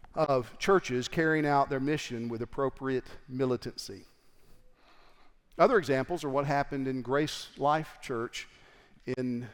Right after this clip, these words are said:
Edmonton last year when they defied the Alberta Public Health Act by refusing to keep their church closed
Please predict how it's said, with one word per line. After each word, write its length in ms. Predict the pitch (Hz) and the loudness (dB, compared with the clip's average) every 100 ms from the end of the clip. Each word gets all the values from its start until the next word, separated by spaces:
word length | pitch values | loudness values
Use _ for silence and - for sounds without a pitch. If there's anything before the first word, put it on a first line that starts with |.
| - - | -8 2
Edmonton 640 | 165 156 131 - 110 123 - - - - - _ _ - - | 2 4 -2 -4 -8 -10 -14 -20 -20 -20 -20 _ _ -14 2
last 380 | 143 156 - 120 | 4 4 2 -4
year 240 | 113 139 - - - - | -4 -6 -10 -20 -20 -8
when 160 | 139 139 | 0 6
they 160 | 151 | 6
defied 680 | 151 135 156 147 127 120 127 113 | 4 0 4 6 6 4 0 -2
the 260 | 127 127 135 | -2 0 2
Alberta 680 | 127 123 156 143 123 131 - | 0 2 0 2 0 -2 -4
Public 380 | 156 139 143 - | -2 2 0 0
Health 340 | 156 156 - - | 0 2 0 -4
Act 300 | 113 120 127 | -4 -4 -2
by 80 | 123 | -2
refusing 560 | 123 - 160 151 151 | -2 -6 -4 -2 -2
to 80 | 135 | -4
keep 280 | - 131 - | -4 -6 -4
their 140 | 127 | -6
church 380 | - 123 117 - | -4 -6 -6 -6
closed 500 | - 160 113 113 | -2 -2 -2 -6